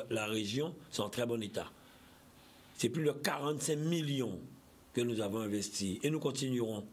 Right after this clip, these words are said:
à le faire. Mais il y a des routes nationales qui appartiennent à la région, départementales, communales et peut-être aussi, euh, euh, des routes à caractère intercommunal. Mais depuis on voit route non, toi, non,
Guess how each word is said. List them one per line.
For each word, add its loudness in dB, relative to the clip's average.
à 2
le 0
faire. -2
Mais 4
il 2
y 4
a 2
des 0
routes 0
nationales 0
qui 0
appartiennent 0
à 2
la 2
région, 0
départementales, 0
communales 0
et 4
peut-être 0
aussi, -2
euh, 4
euh, 2
des 2
routes 0
à 0
caractère -2
intercommunal. 0
Mais 2
depuis 2
on 0
voit 0
route -2
non, 2
toi, 0
non, 0